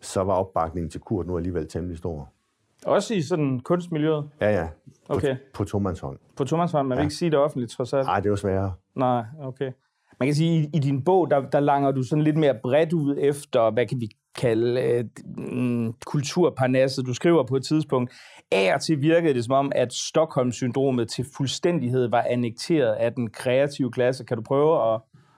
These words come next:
Speaker 2: at forklare lidt om, hvad du mener med det?
Speaker 1: Jamen, den politiske korrekthed, øh, de udviste, det gav sig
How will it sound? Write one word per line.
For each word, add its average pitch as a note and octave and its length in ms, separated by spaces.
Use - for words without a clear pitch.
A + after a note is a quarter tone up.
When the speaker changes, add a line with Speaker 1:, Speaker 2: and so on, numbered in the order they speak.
Speaker 2:
at G#2+ 80
forklare C#3+ 280
lidt C3+ 120
om, C#3 80
hvad C#3+ 100
du C#3 60
mener D3 180
med B2+ 60
det? D3 120
Speaker 1:
Jamen, F2+ 200
den A2 240
politiske G#2+ 540
korrekthed, E2 760
øh, D2+ 220
de F#2+ 100
udviste, F2 540
det F2+ 340
gav F2+ 200
sig F2 200